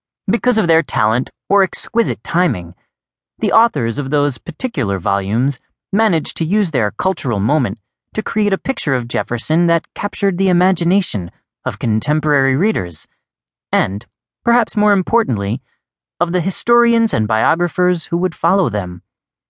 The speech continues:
Their work covers the field until another strong effort comes to take its place. The field of Jefferson studies can usefully be divided into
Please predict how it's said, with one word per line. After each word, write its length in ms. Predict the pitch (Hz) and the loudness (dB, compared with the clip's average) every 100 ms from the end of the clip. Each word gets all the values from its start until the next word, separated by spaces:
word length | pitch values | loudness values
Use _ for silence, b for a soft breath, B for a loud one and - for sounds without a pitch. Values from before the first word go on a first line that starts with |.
| _ _ _ _ _ | _ _ _ _ _
Their 160 | 233 247 | 2 4
work 260 | 131 117 - | 2 0 -2
covers 340 | - 180 185 165 | -2 0 0 -2
the 80 | |
field 420 | 170 - 220 214 139 | -4 0 2 2 2
until 440 | 101 147 160 151 | -2 -2 -2 2
another 280 | 151 180 185 | 2 2 0
strong 540 | - - 117 135 151 | -2 -2 2 2 2
effort 300 | 131 165 - _ _ _ - | 0 -2 -4 _ _ _ -6
comes 380 | 101 110 151 - | -2 0 0 -2
to 120 | - | -6
take 220 | - 147 | -4 -4
its 160 | 170 - | -6 -8
place. 540 | - 107 95 - - _ _ _ _ _ _ _ _ _ _ _ _ - | -6 -4 -4 -8 -10 _ _ _ _ _ _ _ _ _ _ _ _ -4
The 80 | |
field 300 | 185 285 262 | 0 2 2
of 140 | 165 107 | 2 0
Jefferson 540 | 165 170 175 190 165 | 0 0 0 0 0
studies 480 | - - 170 180 170 | 0 0 0 0 -2
can 420 | - 196 196 196 | 0 2 2 2
usefully 500 | 262 262 - 98 123 | 2 0 -4 -2 -2
be 240 | 135 170 170 | -2 -2 0
divided 480 | 170 190 202 131 | -2 -2 -2 0
into 320 | 131 143 165 | -2 0 -2